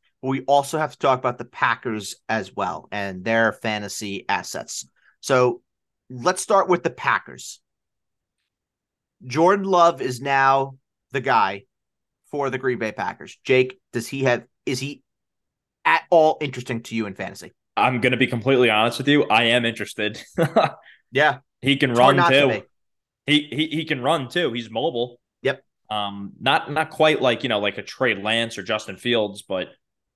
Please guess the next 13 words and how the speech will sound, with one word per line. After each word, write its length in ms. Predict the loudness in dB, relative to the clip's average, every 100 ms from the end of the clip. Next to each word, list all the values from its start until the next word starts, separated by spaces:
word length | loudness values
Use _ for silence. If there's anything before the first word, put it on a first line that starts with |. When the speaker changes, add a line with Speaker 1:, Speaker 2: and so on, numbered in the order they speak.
| _ _ _
Speaker 2:
he 160 | -2
can 160 | -2 0
run. 340 | 2 2 0 -8
I 120 | -6 -4
think 220 | -4 -2
Speaker 1:
Mm-hmm. 20 |
Speaker 2:
there's 200 | -2 -4
still 160 | -6 -4
definite 340 | -2 -4 -4
rushing 300 | -2 -4 -4
upside 360 | -6 -2 -2 -2
with 120 | -4
him. 320 | -6 -6 -8